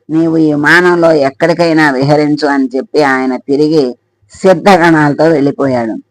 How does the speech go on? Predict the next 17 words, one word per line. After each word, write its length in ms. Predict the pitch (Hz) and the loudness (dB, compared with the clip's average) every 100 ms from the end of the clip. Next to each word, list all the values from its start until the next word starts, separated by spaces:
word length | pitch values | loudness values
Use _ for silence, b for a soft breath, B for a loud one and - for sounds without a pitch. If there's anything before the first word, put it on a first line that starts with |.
| _ b b | _ b b
ఆయన 300 | 120 139 139 | 0 0 0
వెళ్ళిపోతుంటే 920 | 135 131 156 160 160 156 151 156 156 156 | 0 0 0 2 0 2 0 0 -2 -2
చిత్రకేతుడు 640 | 156 156 147 156 151 147 | -4 -2 0 0 0 0
ఆయనను 360 | 147 139 139 135 | 0 2 0 -4
స్తోత్రం 580 | - 123 123 139 147 147 | -4 -2 -2 -2 -2 0
చేసి, 380 | 151 151 175 156 - b b b b | 0 0 0 -2 -6 b b b b
తరువాత 720 | 151 156 170 165 143 117 123 - | -4 -2 0 0 0 -2 -4 -4
విమానం 440 | 143 156 190 190 180 | -2 2 2 2 2
ఎక్కి 320 | 151 - 143 | 0 -2 -6
అన్ని 400 | 90 143 180 190 | -4 -4 -2 -2
బ్రహ్మాండాలు 760 | 156 143 147 160 160 160 151 | 0 0 0 0 2 2 0
తిరుగుతూ 640 | 123 131 127 127 143 175 160 _ _ - | -4 -6 -6 -6 -4 -4 -4 _ _ -8
యక్షకాంతలతో 1160 | 135 - - 165 - 147 160 165 160 151 147 147 | -6 -6 -2 -2 2 2 2 2 2 2 2 0
హరికథలను 840 | 139 127 147 156 147 147 143 139 | 2 0 -2 -2 0 0 0 0
నాటకాలుగా 680 | 135 131 131 117 139 135 131 | -2 -2 -4 -2 -2 0 -2
ప్రదర్శనలు 800 | 127 123 113 127 - 131 135 123 | -2 -2 -2 -2 -2 -4 -4 -4
చేయిస్తూ 400 | 131 131 135 - | -2 -2 -4 -2